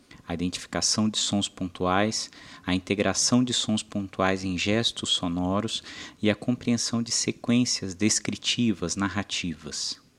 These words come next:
Chagas destaca ainda a relevância do afeto na construção dessa percepção temporal dos sons, apresentando também uma escala em três níveis: a emoção relacionada à percepção de mudanças tonais pontuais,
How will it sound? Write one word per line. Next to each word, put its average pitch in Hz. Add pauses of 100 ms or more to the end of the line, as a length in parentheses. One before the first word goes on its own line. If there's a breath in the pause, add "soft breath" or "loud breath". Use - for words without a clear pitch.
(280 loud breath)
Chagas 107
destaca -
ainda 104
a -
relevância 104
do 107
afeto -
na 95
construção 98
dessa 95
percepção -
temporal 92
dos 95
sons, - (420 loud breath)
apresentando 120
também 113
uma 110
escala 113
em 113
três 131
níveis: - (420 loud breath)
a -
emoção 90
relacionada 95
à 87
percepção -
de 104
mudanças 98
tonais 82
pontuais, 87